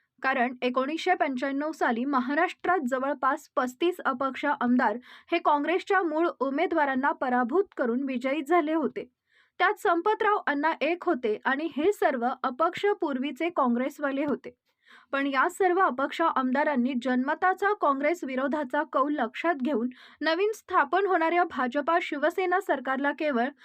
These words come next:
मतदारसंघातील विकास कामं या मुद्द्यावर पाठिंबा दिला होता. टेंबू योजनेसाठी संपतराव अण्णा यांनी मंत्रिपद नाकारलं होतं. तत्कालीन युती सरकारला पाठिंबा देताना घडलेली एक गोष्ट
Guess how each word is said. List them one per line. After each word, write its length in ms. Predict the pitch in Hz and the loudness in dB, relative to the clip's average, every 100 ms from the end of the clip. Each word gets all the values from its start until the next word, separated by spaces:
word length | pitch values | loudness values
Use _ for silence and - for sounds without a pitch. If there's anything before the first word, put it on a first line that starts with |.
| - - | -20 -6
मतदारसंघातील 1000 | 294 339 453 466 453 415 330 370 370 359 | -2 2 4 4 4 0 2 2 2 2
विकास 400 | 294 254 277 339 | 2 0 -2 -2
कामं 280 | - 262 240 | 0 0 0
या 180 | 269 294 | 2 0
मुद्द्यावर 560 | 311 254 220 302 247 254 | 0 -4 0 0 2 -2
पाठिंबा 540 | 254 254 254 254 262 | 0 -2 -2 -2 0
दिला 240 | 254 233 | -2 0
होता. 280 | 233 233 - - _ _ _ _ _ - _ _ _ - 247 | 0 -2 -6 -14 _ _ _ _ _ -20 _ _ _ -18 -4
टेंबू 260 | 262 262 277 | -2 0 0
योजनेसाठी 840 | 285 233 269 320 381 320 254 262 | 0 0 -2 -4 -2 -2 0 -4
संपतराव 580 | 320 294 285 320 330 349 - | -2 0 0 0 2 2 0
अण्णा 320 | 285 294 247 | 0 2 2
यांनी 240 | 269 262 330 | 0 -4 -4
मंत्रिपद 560 | 311 247 294 277 320 | -2 -2 -4 -2 0
नाकारलं 500 | 330 262 247 269 277 | 2 0 0 -4 0
होतं. 300 | 311 277 226 - _ _ _ - _ 330 | 0 0 -4 -10 _ _ _ -20 _ 0
तत्कालीन 500 | 320 320 381 403 427 269 | 0 2 2 2 0 2
युती 300 | 339 - 403 | 0 4 4
सरकारला 580 | 403 302 320 330 311 | 4 2 2 2 2
पाठिंबा 500 | 339 294 254 285 285 | 4 2 0 0 2
देताना 500 | 294 240 247 277 294 311 | 2 2 0 -2 -4 -4
घडलेली 460 | 262 226 254 285 - | -4 -2 -2 -2 -2
एक 120 | 247 220 | -4 0
गोष्ट 340 | 247 302 - | 0 0 -2